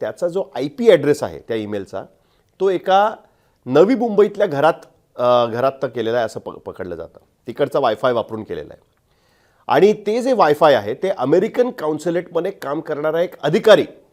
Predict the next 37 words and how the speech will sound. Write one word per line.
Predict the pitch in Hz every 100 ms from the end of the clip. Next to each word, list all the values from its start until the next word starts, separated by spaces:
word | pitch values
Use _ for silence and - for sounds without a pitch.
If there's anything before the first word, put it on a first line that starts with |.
| _ 147
ते |
वायफाय | 151 127 147 143
वापरतो | 123 131 127 165
हे | 135
कळलं | 156 113 98
जातं. | 82 80 _ _ 113
एक | -
नवीनच | 131 151 190 185
अँगल | 156 160
त्याच्यामध्ये, | 151 156 139 139 135 _ 110
अ, | 113
मिळतो. | 107 104 107 - _ _ _ _ _ _ _ -
त्याच | 220 240
वेळेस | 214 220 220 -
एका | 196 233
कार | - 180 196
चोरीची | 214 220 214 220 240
कंप्लेंटसुद्धा | - 175 175 202 196 180 160
क्राईम | 180 147 147
ब्रांचकडे | 147 143 143 123
आलेली | 110 98 95
असते | 85 147
आणि | 170 -
त्या | 185
आधारावरती | 180 151 156 170 160 -
त्यांचं | 185 139 139
इन्व्हेस्टिगेशन | 143 120 120 123 113 117 110
सुरू | - 190
होतं | 156 113 98 - _ _ -
आणि | 143 170
लक्षात | - 202 170
येतं | 123 104 101 _ _ _ _
की | 180 214
या | 226
वायफायचा | 180 147 147 185 185 208 196
वापर | 143 - 156
करून | 160 156 175